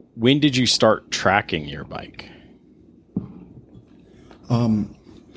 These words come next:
Speaker 2: so I started riding track motorcycles, um, probably just when I had turned seventeen,
Speaker 1: Okay.
Speaker 2: because, um, for a while my dad had his starter bike, and then he upgraded, and I got to,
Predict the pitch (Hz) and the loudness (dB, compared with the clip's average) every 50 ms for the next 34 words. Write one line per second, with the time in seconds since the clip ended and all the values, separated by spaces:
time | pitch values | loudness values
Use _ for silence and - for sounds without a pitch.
0 | - - - 98 - - 120 117 117 110 - 110 117 120 - 185 196 202 190 160 | -6 -6 -4 -2 2 4 6 6 6 4 4 2 2 2 2 0 2 2 2 2
1 | - - - - - 120 113 110 107 117 123 113 110 - - - 113 104 107 107 | 2 -2 -8 -12 -4 2 4 4 6 6 6 6 4 2 2 2 2 2 2 2
2 | - 107 101 107 110 110 107 - 110 113 113 - 127 127 127 127 - - - - | 0 0 0 2 0 0 2 2 0 0 2 2 2 2 2 0 -4 -8 -10 -12
3 | - - - - - - _ _ - - - - - - - 107 104 101 98 98 | -16 -20 -20 -20 -20 -20 _ _ -20 -20 -20 -20 -8 -2 0 2 4 4 4 2
4 | 92 92 92 92 90 - - - - 95 104 127 156 170 180 190 185 170 143 131 | 2 0 -2 -4 -6 -10 -14 -12 -8 -4 -4 -4 -2 2 4 4 4 4 2 0
5 | - - 196 - - - - - - _ - - 110 104 120 131 - - - - | -6 -12 -14 -14 -14 -18 -20 -20 -20 _ 0 2 4 4 4 2 0 -2 -4 -10
6 | - - 127 117 110 101 95 98 95 - - - 110 110 107 95 95 - 107 101 | -6 0 2 4 4 4 4 2 0 -2 -2 0 0 2 2 0 0 0 0 0
7 | 92 87 127 120 104 - 92 82 76 - - - - - - - - - - - | 2 0 2 2 2 2 0 -2 -4 -8 -14 -20 -20 -20 -20 -20 -20 -20 -20 -20
8 | - _ - - 107 104 - 113 104 104 101 101 - 104 98 95 95 87 92 - | -20 _ -4 -4 -4 0 2 2 2 2 2 0 0 0 0 0 -2 -4 -6 -10
9 | - - - - _ _ _ - - - 135 127 127 127 135 143 135 131 127 127 | -14 -18 -20 -20 _ _ _ -2 2 4 6 6 8 6 6 6 6 6 4 4
10 | - - - - - - - - 110 101 95 110 110 104 107 107 95 101 101 101 | 0 -4 -10 -16 -20 -10 -2 0 2 2 2 2 2 2 2 2 2 2 2 0
11 | 95 98 104 107 104 - - 117 104 104 104 98 92 98 98 95 90 90 - - | 2 2 2 2 2 2 2 4 4 4 4 4 4 4 2 2 2 0 -6 -12
12 | - - - 104 104 101 95 98 95 - - - 120 110 95 95 - - 104 101 | -18 -8 -2 0 0 2 0 -2 -4 -4 0 2 4 4 4 0 0 0 0 0
13 | 98 98 95 - - - 107 101 98 98 95 98 90 - - 107 98 95 87 - | 0 -2 -4 -6 -8 -6 -4 -2 0 0 0 0 0 0 0 2 2 2 0 -2